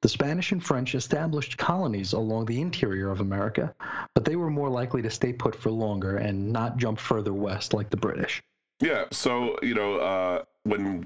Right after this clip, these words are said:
Speaker 2: Andrew Greeley, or Horace Greeley in the early nineteenth century said, "Go west, young man," he was talking about Ohio, right? He was
Speaker 1: Yeah.
Speaker 2: talking about Michigan. He wasn't talking about California and, like, the West Coast. Like, the West wa-, was anywhere outside of, you know, your basic, uh, gaslight
Speaker 1: The, the,
Speaker 2: jurisdiction.
Speaker 1: yeah.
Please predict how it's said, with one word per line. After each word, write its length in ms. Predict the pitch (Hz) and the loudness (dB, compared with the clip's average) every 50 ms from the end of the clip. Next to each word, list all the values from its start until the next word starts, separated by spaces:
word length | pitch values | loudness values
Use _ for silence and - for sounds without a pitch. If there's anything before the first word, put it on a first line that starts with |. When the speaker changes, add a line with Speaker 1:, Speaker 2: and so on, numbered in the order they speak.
| - - | 0 2
Speaker 2:
Andrew 340 | 117 127 123 120 113 107 95 | 2 2 2 0 0 0 0
Greeley, 400 | 85 101 113 127 113 95 90 90 | 2 2 2 2 2 2 2 2
or 120 | 82 98 | 2 2
Horace 340 | 95 139 147 147 127 - - | 2 2 0 0 0 -2 -2
Greeley 440 | - - 101 98 90 87 95 110 107 | 0 0 2 2 2 2 2 2 2
in 100 | 90 87 | 2 2
the 60 | 87 | 2
early 260 | 87 82 90 87 87 85 | 2 2 2 0 2 2
nineteenth 400 | 87 85 85 - - 82 82 - | 0 0 0 -2 -2 -2 -2 0
century 400 | - 87 85 - - 87 85 82 | 0 0 0 2 0 0 0 0
said, 280 | - 90 85 82 80 | 0 0 0 0 0
"Go 180 | 78 87 92 87 | 0 0 0 0
west, 380 | 82 80 85 87 85 - - | 0 0 0 0 -2 -2 0
young 220 | 82 82 85 82 82 | 0 0 2 2 0
man," 340 | 82 80 80 78 82 82 - _ _ _ _ _ _ - _ - | 0 0 0 0 -2 -2 -6 _ _ _ _ _ _ -18 _ 0
he 80 | - | 2
was 140 | 285 139 120 | 2 2 2
talking 280 | - - 143 127 127 123 | 0 0 0 0 0 0
about 180 | 117 120 110 | 0 2 0
Ohio, 460 | 104 98 98 143 170 127 - - - - _ _ _ _ _ _ _ _ _ _ _ _ - | 0 0 0 0 0 -2 -4 -4 -8 -10 _ _ _ _ _ _ _ _ _ _ _ _ 2
right? 140 | 90 95 110 | 4 4 4
He 80 | 135 139 | 2 0
was 80 | 135 - | 0 0
Speaker 1:
Yeah. 60 | - | 0
Speaker 2:
talking 160 | 143 131 120 | 0 0 0
about 160 | 113 117 110 | 0 0 0
Michigan. 460 | 117 151 175 - - 127 85 82 78 | 0 0 0 0 0 0 2 2 0
He 80 | 87 110 | 2 0
wasn't 260 | 135 151 139 135 123 | 0 0 0 0 0
talking 200 | 135 127 127 113 | 0 0 0 0
about 160 | 110 104 95 | 0 0 0
California 680 | - - 120 107 104 98 - - 120 117 113 107 98 98 | 0 0 0 2 0 -2 0 0 0 0 0 0 0 2
and, 260 | 95 92 87 87 92 92 | 2 2 2 2 2 0
like, 160 | 90 82 80 | 0 0 0
the 80 | 87 | 0
West 320 | 90 95 101 95 - - - | 0 0 0 -2 -2 -2 0
Coast. 300 | - 131 127 113 - - | 0 0 0 0 0 0
Like, 260 | 90 90 85 - - - - - - - - - - - - - _ - | 0 0 -2 -4 -8 -10 -8 -8 -8 -8 -8 -8 -8 -8 -8 -8 _ 2
the 100 | - 110 | 2 2
West 360 | 113 113 135 143 139 - - - - | 4 2 0 0 0 -2 -4 -2 0
wa-, 180 | 110 120 120 | 2 2 2
was 380 | 107 98 107 107 110 120 98 110 | 0 0 0 2 2 0 0 0
anywhere 420 | - - 104 110 107 101 104 98 | 0 2 2 2 2 0 2 2
outside 520 | 78 87 98 95 - - 104 98 98 92 90 | 2 0 0 0 0 0 2 2 2 2 0
of, 200 | 92 87 80 - | 0 -2 0 0
you 80 | 92 | 0
know, 120 | 87 87 87 | 2 2 2
your 180 | 85 85 87 | 2 0 0
basic, 500 | 82 82 85 87 85 - - 82 80 - | 2 0 0 0 0 0 -2 -2 0 0
uh, 160 | 90 82 82 82 | 0 0 0 0
gaslight 580 | 78 78 85 90 92 87 120 113 90 87 82 | 0 0 0 0 0 0 0 0 0 0 -2
Speaker 1:
The, 40 | 82 | -2
the, 40 | 82 | -2
Speaker 2:
jurisdiction. 760 | - 92 87 87 87 - 120 110 104 107 - - 73 69 - | 0 0 2 0 0 0 0 0 0 -2 -2 -2 -2 -2 -2
Speaker 1:
yeah. 300 | - 131 104 104 104 - | -2 -2 -2 -2 -4 -6